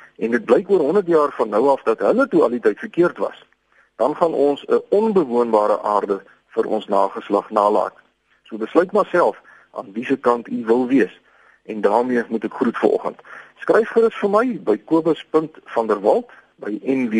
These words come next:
U punt A C punt Z A of soek na Omgewingspraatjies se Facebook bladsy vir meer inligting. Vriendelike groete, tot 'n volgende keer.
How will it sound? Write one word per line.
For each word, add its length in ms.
U 280
punt 260
A 160
C 200
punt 180
Z 200
A 160
of 200
soek 260
na 80
Omgewingspraatjies 1000
se 80
Facebook 440
bladsy 420
vir 140
meer 360
inligting. 440
Vriendelike 360
groete, 460
tot 200
'n 80
volgende 400
keer. 220